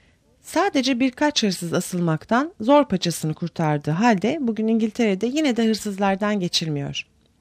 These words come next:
Kardinalin evindeki söz özgürlüğünden yararlanarak dedim ki, "Bu sizi hiç şaşırtmamalı. Ölüm cezası böylesi durumlarda hem haksız hem yararsızdır. Öldürmek hırsızlığı cezalandırmak için çok ağır,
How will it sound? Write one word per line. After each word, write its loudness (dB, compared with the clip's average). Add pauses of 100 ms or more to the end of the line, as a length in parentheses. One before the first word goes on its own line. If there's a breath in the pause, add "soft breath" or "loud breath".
(520 soft breath)
Kardinalin 4
evindeki 0
söz 0
özgürlüğünden 0
yararlanarak 2
dedim -2
ki, -6 (640 soft breath)
"Bu 0
sizi 0
hiç -4
şaşırtmamalı. -2 (560 soft breath)
Ölüm 4
cezası 0
böylesi 0
durumlarda -4
hem -2
haksız -8 (120)
hem -2
yararsızdır. -2 (320 soft breath)
Öldürmek 2
hırsızlığı 0
cezalandırmak -2
için -6
çok -2
ağır, 0